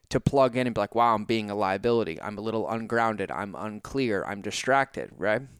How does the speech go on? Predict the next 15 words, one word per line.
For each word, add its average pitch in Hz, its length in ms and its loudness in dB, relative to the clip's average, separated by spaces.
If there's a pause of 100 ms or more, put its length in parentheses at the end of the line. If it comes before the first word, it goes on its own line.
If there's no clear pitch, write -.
(340)
But 117 80 0
what 135 140 4
I 156 120 6
try 165 200 4
to 135 60 2
spend 123 260 0
my 113 100 2
time 110 240 -2
doing 110 240 0
is 104 120 -6
preventing 127 600 -2
that 107 240 -2
feedback 101 460 -4
from 98 180 -14
coming. 92 460 -6